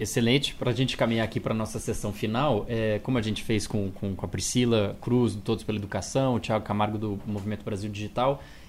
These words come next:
em trinta segundos, um minuto, pra vender o cepesp, o que que é o cepesp, quem tá ouvindo e é da academia, ou quem quer participar, o que que faz o cepesp?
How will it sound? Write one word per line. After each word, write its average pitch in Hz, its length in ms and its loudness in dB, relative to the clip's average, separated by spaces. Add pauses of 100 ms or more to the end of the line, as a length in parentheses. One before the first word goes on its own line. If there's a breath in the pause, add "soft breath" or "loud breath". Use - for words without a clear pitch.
em 131 340 2 (120)
trinta 135 240 2
segundos, 127 420 0
um 127 60 2
minuto, 123 480 2
pra 117 160 0
vender 117 260 0
o 117 40 0
cepesp, 120 520 -2
o - 20 -2
que - 160 4
que 139 120 0
é 139 40 8
o 131 40 6
cepesp, 123 600 -2
quem 113 160 -4
tá 113 140 0
ouvindo 113 380 2
e 107 100 4
é 104 60 6
da 104 100 2
academia, 113 560 4
ou 104 80 2
quem 107 220 -6 (120)
quer 120 120 0
participar, 123 600 -4
o 120 80 -4
que 139 160 -4
que - 80 -10
faz - 220 2
o - 40 -6
cepesp? - 560 -6